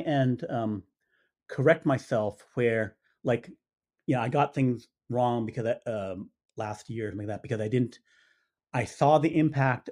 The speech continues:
of the key hit to the China stuff, and China was where they're getting a lot of outperformance from. So I, I missed that aspect of things. So I don't want to, and then th-, they've been ha-, having issues on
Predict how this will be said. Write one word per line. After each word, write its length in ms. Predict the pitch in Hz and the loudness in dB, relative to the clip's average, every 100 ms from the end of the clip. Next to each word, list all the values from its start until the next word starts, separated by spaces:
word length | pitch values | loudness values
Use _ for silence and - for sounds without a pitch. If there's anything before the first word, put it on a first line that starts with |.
| - | -6
of 180 | 120 | -4
the 80 | 110 | -4
key 640 | - - - 151 143 135 131 _ _ _ _ _ | -10 -14 -8 -6 -2 -4 -4 _ _ _ _ _
hit 440 | - 143 - - _ | -2 0 0 -4 _
to 300 | - 127 113 | -8 -6 -6
the 120 | 101 | -8
China 540 | - 123 113 120 107 98 _ _ _ | -10 -8 -6 -4 -4 -8 _ _ _
stuff, 320 | _ - 113 139 | _ -6 -4 -4
and 180 | 113 | -6
China 280 | - 139 131 | 0 2 2
was 100 | 123 | 2
where 80 | 123 | -2
they're 100 | 113 | -4
getting 200 | 113 107 | -4 -6
a 40 | |
lot 140 | 101 104 | -6 -10
of 60 | - | -12
outperformance 640 | 98 - - 92 87 - | -14 -16 -12 -10 -10 -16
from. 180 | - - _ _ - - _ | -20 -20 _ _ -20 -20 _
So 260 | - 123 113 | 0 0 2
I, 140 | 120 | -2
I 120 | - 110 | -4 0
missed 400 | 127 135 - _ _ _ _ | 2 0 -2 _ _ _ _
that 240 | 127 110 - | -10 -10 -12
aspect 480 | 110 95 - 95 _ | -14 -12 -14 -16 _
of 140 | 92 - | -20 -14
things. 240 | 139 - _ _ _ | -16 -16 _ _ _
So 320 | - 139 123 - | -2 4 4 2
I 120 | 123 | 0
don't 220 | 120 160 | 2 4
want 260 | 156 139 139 - | 4 2 0 -6
to, 260 | 135 120 107 _ _ _ _ - | -4 -4 -6 _ _ _ _ 0
and 120 | 139 | 4
then 140 | 139 135 | 6 4
th-, 100 | 139 _ _ _ _ - | 0 _ _ _ _ 0
they've 220 | 147 135 | 2 4
been 180 | 135 123 | 2 0
ha-, 200 | 120 - | -2 -6
having 360 | 131 147 135 135 | 0 2 2 2
issues 520 | 156 147 151 135 110 _ _ _ - | 0 2 2 2 -2 _ _ _ -8
on 300 | 120 113 120 | -4 -2 -4